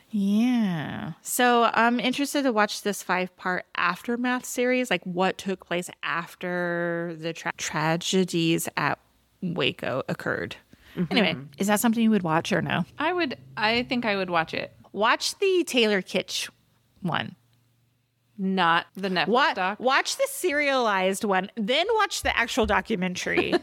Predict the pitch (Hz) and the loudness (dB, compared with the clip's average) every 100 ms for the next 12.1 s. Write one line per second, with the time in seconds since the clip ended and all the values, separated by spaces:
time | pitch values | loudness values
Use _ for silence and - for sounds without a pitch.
0 | - - 277 - 277 - 247 254 220 190 | -2 -4 -6 -6 -6 -2 0 2 2 4
1 | 175 180 185 _ _ 220 214 196 196 _ | 4 2 0 _ _ 0 2 0 -2 _
2 | _ 226 214 180 254 339 - 240 - 269 | _ 0 0 2 2 2 0 -4 -8 -4
3 | 320 330 330 277 233 190 208 - 180 175 | -4 -4 -4 0 0 0 -4 -4 -2 0
4 | 202 285 285 208 226 240 226 - 214 226 | 2 2 2 2 2 4 2 2 0 2
5 | 226 220 233 240 269 - _ 185 190 185 | 2 4 4 4 2 -2 _ -2 2 4
6 | 180 202 214 208 226 233 240 226 214 214 | 4 2 0 0 2 4 4 2 0 0
7 | 202 196 196 196 196 196 196 _ _ _ | 2 2 4 4 4 2 0 _ _ _
8 | - 214 190 - 226 226 - 233 285 349 | -10 -8 -8 -6 -4 -4 -2 -2 -2 -4
9 | - 349 330 330 320 220 240 269 285 269 | 4 4 6 2 2 4 4 4 4 4
10 | 240 240 226 233 226 226 220 214 202 214 | 4 2 2 0 2 2 2 2 2 2
11 | 202 202 196 202 202 185 180 175 175 185 | 2 2 2 0 0 2 4 4 2 0
12 | 175 | -2